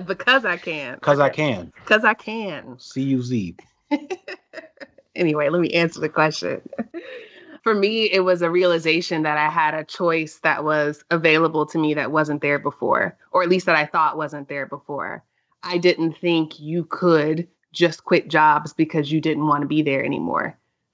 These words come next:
Speaker 1: <laughs> Like, I thought you always needed to be working,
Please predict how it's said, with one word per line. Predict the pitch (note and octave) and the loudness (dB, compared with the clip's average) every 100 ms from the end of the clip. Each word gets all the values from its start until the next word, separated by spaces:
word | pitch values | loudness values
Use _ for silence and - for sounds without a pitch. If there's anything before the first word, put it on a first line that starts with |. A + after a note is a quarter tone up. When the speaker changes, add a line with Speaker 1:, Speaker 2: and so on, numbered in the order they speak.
| _ | _
Speaker 1:
<laughs> | A3 - | -6 0
Like, | A#3+ E3+ - | 0 0 -2
I | D#3+ | -4
thought | - D#3+ D#3 | 2 2 2
you | E3+ D#3 | -2 2
always | E3 E3 D#3+ - | 2 2 -4 -6
needed | F3+ A3 A#3 | -2 0 0
to | A3 | 0
be | A3+ | 2
working, | G#3+ G#3 G#3+ G3+ G3+ G3 | 2 2 2 4 4 2